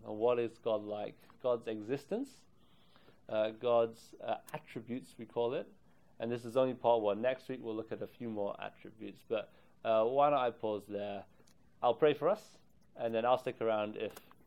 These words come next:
anyone wants to chat more or to, to share more or have any questions. But why don't I pray for us? For from him and through him and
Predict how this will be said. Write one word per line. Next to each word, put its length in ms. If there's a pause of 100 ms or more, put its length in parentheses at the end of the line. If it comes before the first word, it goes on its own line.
(160)
anyone 220
wants 160
to 60
chat 220
more 320
or 20
to, 260 (180)
to 60
share 200
more 220
or 40
have 120
any 140
questions. 520
But 160
why 120
don't 100
I 40
pray 200
for 160
us? 160 (3750)
For 140
from 380
him 240
and 200
through 300
him 220
and 200